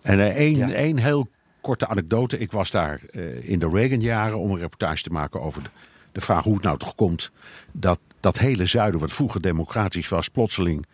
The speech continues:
Speaker 1: republikeins ging stemmen. En toen interviewde ik in dat, ja, dat Frans wat ze daar spreken.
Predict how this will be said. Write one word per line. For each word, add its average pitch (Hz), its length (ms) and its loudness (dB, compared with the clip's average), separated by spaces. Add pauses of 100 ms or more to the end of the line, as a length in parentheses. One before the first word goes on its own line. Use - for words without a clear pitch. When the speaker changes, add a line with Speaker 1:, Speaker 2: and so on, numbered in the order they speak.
(360)
Speaker 1:
republikeins 90 960 0
ging 82 280 -2
stemmen. 85 460 0
En 82 140 -2
toen 78 300 -4 (540)
interviewde 87 580 2
ik 101 200 -2 (320)
in 95 320 4
dat, 80 300 -2 (840)
ja, 85 280 -4
dat - 180 -8
Frans - 340 -4
wat 92 120 0
ze - 100 -2
daar 78 140 2
spreken. 87 500 0